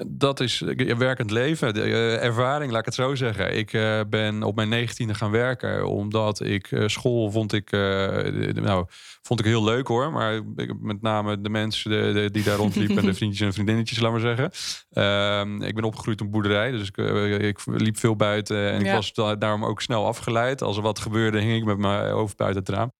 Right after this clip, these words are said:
Speaker 1: om te kijken wat er gebeurde. Eh, dus ik ben gaan werken en eigenlijk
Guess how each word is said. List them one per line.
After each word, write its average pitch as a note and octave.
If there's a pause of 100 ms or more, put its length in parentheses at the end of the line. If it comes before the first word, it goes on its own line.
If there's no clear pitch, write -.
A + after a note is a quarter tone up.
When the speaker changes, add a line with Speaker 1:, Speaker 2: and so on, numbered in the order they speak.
(140)
Speaker 1:
om A#2+
te A2+
kijken G2+
wat G#2+
er G#2
gebeurde. A#2 (420)
Eh, A2
dus A#2+
ik A#2
ben C3
gaan A#2
werken B2
en G2
eigenlijk A#2